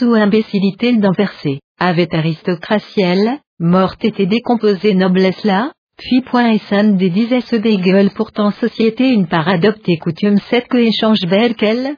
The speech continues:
croisée chassée jolie qu'elle rebut du pas qui seul le était peuple le, prémisse des maîtres, car, voyous des restes les maintenant possédaient qui femmes leurs étaient que,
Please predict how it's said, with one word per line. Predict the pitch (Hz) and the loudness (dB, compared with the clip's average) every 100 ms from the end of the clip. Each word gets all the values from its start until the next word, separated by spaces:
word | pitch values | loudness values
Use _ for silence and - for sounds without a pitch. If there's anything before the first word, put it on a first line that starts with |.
| _ _ | _ _
croisée | - 170 170 185 202 | -4 -2 0 0 0
chassée | 196 190 - 202 170 | 0 -2 0 -2 2
jolie | 202 208 202 | 2 0 0
qu'elle | 208 180 | 0 2
rebut | 185 175 226 | 0 0 0
du | 196 180 | 0 0
pas | 226 | 0
qui | 202 190 185 - 165 - | 0 0 -2 -4 -8 -4
seul | 233 247 | 0 2
le | 240 | 2
était | 226 - 196 | 2 0 -2
peuple | 233 247 - 202 | 0 -2 0 0
le, | 190 143 - _ - | 2 0 -4 _ -6
prémisse | 226 220 220 196 | 0 2 2 0
des | 156 185 | 0 0
maîtres, | 180 202 311 - - _ _ | 2 0 -4 -10 -20 _ _
car, | - 151 160 214 - - _ | -4 -2 -2 -6 -10 -20 _
voyous | 156 180 175 185 202 269 208 | -2 0 2 0 2 0 0
des | 180 | 0
restes | 190 233 - | 0 -2 -2
les | 208 196 | 0 2
maintenant | 208 214 214 214 | 2 2 0 2
possédaient | 196 190 - 180 180 | 0 -2 -2 -2 -2
qui | - 180 | -2 -2
femmes | 208 208 | 2 2
leurs | 196 202 180 | 2 2 0
étaient | 185 202 190 | 0 -2 -4
que, | - | -6